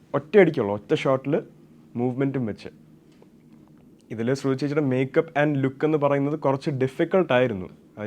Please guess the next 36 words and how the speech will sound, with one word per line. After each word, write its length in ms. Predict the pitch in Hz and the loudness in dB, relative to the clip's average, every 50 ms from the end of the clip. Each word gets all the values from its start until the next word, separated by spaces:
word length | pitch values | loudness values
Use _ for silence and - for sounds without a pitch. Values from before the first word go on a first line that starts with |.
| 110 | -4
ഞാനിപ്പോൾ 240 | 113 117 110 - 127 117 | -2 -2 -2 -2 -2 -2
എന്താണെന്ന് 280 | 113 117 135 139 135 123 | 0 0 0 0 0 0
എടുത്ത് 140 | 120 131 156 151 | 0 0 0 0
പറയുന്നില്ല. 380 | 143 135 131 123 113 104 101 113 175 - - - - - - - - - - - - - - | 0 0 -2 -2 -4 -4 -4 -6 -6 -8 -12 -20 -20 -20 -20 -20 -20 -20 -20 -20 -20 -14 -4
ഒരു 80 | - 113 110 | -2 0 0
ആർട്ടിസ്റ്റിന് 340 | 117 117 127 - - 160 151 151 | 0 0 -2 -2 -2 -2 0 0
പെർഫോം 240 | 143 135 - 165 160 | -2 0 0 0 2
ചെയ്യുന്ന 160 | 165 170 165 | 2 2 2
ഒരു 60 | 160 147 | 2 0
എക്സ്ട്രാ 220 | 151 - - 170 160 151 135 | 0 0 2 2 2 4 4
ലോഡ്, 200 | 135 139 143 127 110 | 4 4 4 2 0
ഒരു 80 | 107 104 - | -2 -2 -2
ഫിസിക്കൽ 280 | 127 123 120 127 151 143 139 139 | -2 -2 -2 -2 -2 0 2 2
ലോഡും 180 | 139 139 139 135 | 2 4 2 2
കൂടെ 100 | 139 135 135 | 2 2 2
അവിടെ 120 | 131 123 110 104 | 2 0 0 -2
ഉണ്ടായിരുന്നു. 400 | 104 104 101 92 87 85 - - - - - - - _ - - _ - - _ - - - - - - - - - - - - - | -2 -4 -6 -6 -8 -12 -16 -20 -20 -20 -20 -20 -20 _ -20 -20 _ -20 -20 _ -20 -20 -20 -20 -20 -20 -20 -20 -20 -20 -20 -18 -8
She 100 | - 143 139 143 143 | -8 -8 -6 -4 -2
came 200 | 147 175 185 160 135 | 0 2 2 2 2
in, 80 | 147 185 202 - - - - - - - | 0 0 -4 -8 -16 -20 -20 -20 -16 -14
I 40 | 120 - - | -12 -4 0
saw 120 | 127 127 135 156 | 2 2 4 4
her 100 | 160 131 123 | 4 4 4
rehearsing 340 | 123 131 131 131 - 139 139 135 | 4 2 2 0 -2 -4 -2 -2
her 80 | 120 110 107 | -2 -2 -2
dialogues. 400 | 104 101 98 104 127 143 139 - - - - - - - - - - - - - - - - - - | -2 -2 -2 -2 -4 -4 -6 -12 -18 -20 -20 -20 -20 -20 -20 -20 -20 -20 -20 -20 -20 -20 -20 -18 -8
ഒരു 80 | - 135 | -4 -2
അഞ്ചാറ് 280 | 127 131 131 143 147 156 | -2 2 2 4 4 4
തവണ 160 | 156 156 151 131 123 | 4 4 2 2 2
റിഹേഴ്സ് 240 | 123 123 123 - - | 2 0 -2 -4 -8
ചെയ്തു, 160 | 101 92 101 135 - - _ - - - - - - - - | -10 -10 -10 -12 -12 -16 _ -20 -20 -20 -20 -20 -20 -8 -6
പേപ്പർ 240 | 127 123 123 131 131 120 | -4 -4 -2 -2 -2 -2
മാറ്റി 200 | 107 95 - 95 90 | -2 -4 -6 -8 -10
വെച്ചു. 180 | 82 - - - - _ _ _ - _ _ - - _ - - - - _ _ - - - 113 123 | -10 -14 -18 -20 -20 _ _ _ -20 _ _ -20 -20 _ -20 -20 -20 -20 _ _ -20 -14 -6 -2 -2
ആ 40 | 156 160 | -2 0
ഷോട്ട് 360 | - 165 147 143 139 143 156 | 2 2 2 2 2 0 -2